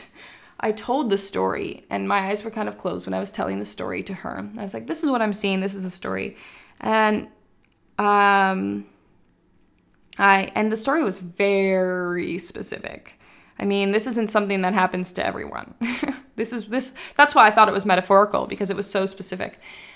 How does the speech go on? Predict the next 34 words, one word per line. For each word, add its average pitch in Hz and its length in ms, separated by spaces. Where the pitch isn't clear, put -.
And 214 420
I 208 100
opened 214 220
my 247 180
eyes, 190 240
and 196 100
she's 208 260
there 180 220
on 180 120
the 180 80
other 190 160
side 202 180
of 208 60
the 214 80
call, - 500
and 196 420
she's 190 300
crying. - 640
And 196 140
she 208 100
told 185 260
me, 185 400
"That 196 640
actually 196 520
happened 220 440
to - 80
me." - 460
And 196 640
we 202 80
eventually 208 340
got 233 140
off 233 140
the 240 60
call, 190 640